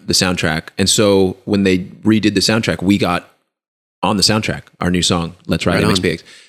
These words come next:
Speaker 1: And of course, Gold, Goldfinger's song is on there
Speaker 2: Yeah.
Speaker 1: too. But, uh, I knew about Gold, I was a fan of Goldfinger when they released their first album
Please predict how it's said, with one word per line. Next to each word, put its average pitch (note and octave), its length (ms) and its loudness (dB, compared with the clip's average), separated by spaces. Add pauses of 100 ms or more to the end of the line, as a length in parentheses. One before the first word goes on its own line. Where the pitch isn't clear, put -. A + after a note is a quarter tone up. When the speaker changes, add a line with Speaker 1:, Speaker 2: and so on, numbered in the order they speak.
Speaker 1:
And G2+ 60 -6
of F2 80 -4
course, F2 200 0
Gold, E2+ 220 -2
Goldfinger's E2 440 -2
song D#2 140 0
is D#2 80 -6
on D#2 100 -4
there D#2+ 120 0
Speaker 2:
Yeah. E2+ 120 0
Speaker 1:
too. D#2 60 -4
But, F2+ 160 -2
uh, F2+ 80 0
I F#3 320 2
knew E3+ 140 6
about B2+ 180 2
Gold, B2+ 160 2
I A#2+ 100 0
was E3+ 120 2
a C#3+ 40 -2
fan B2 300 0
of A2 60 -2
Goldfinger F#2 680 0 (640)
when G#2 260 0
they G#2 160 4
released F#2 320 0
their D#2+ 80 -2
first E2+ 280 -2
album C2+ 300 -8